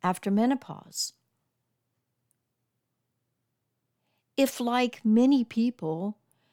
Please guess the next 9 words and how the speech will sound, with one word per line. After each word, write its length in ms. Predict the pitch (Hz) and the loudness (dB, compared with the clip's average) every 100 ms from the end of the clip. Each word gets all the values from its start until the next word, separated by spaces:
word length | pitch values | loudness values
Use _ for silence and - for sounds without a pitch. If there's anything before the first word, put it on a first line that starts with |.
| _ - | _ 0
you 220 | 208 214 | 4 6
spend 540 | 196 - 220 202 185 | 4 4 4 4 2
very 480 | 156 160 208 240 240 | 0 2 4 6 4
little 380 | 175 175 196 156 | 2 0 0 -4
time 600 | - - 185 185 170 160 | -8 -12 -6 -4 -2 -4
outdoors 840 | 160 165 156 - 170 160 156 156 - | -6 -8 -8 -6 -4 -4 -4 -6 -8
in 220 | 170 160 | -8 -10
the 80 | 156 | -4
sun, 560 | - 196 180 170 220 | -4 -4 -6 -4 -6